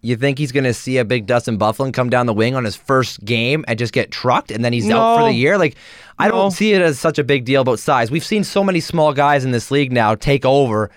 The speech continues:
Speaker 2: True.
Speaker 1: and display their offensive talents. It's not, I, to me, it's not gonna be that big of a deal.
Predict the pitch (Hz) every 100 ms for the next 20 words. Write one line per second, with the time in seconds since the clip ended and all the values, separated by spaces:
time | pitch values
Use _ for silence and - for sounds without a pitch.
0 | _ _ - 185 139 170 165 _ 139 147
1 | 143 139 123 _ 135 107 147 143 165 165
2 | 151 143 139 127 113 123 156 123 113 120
3 | 160 170 117 135 123 147 156 156 147 135
4 | 135 123 117 113 107 110 101 92 98 80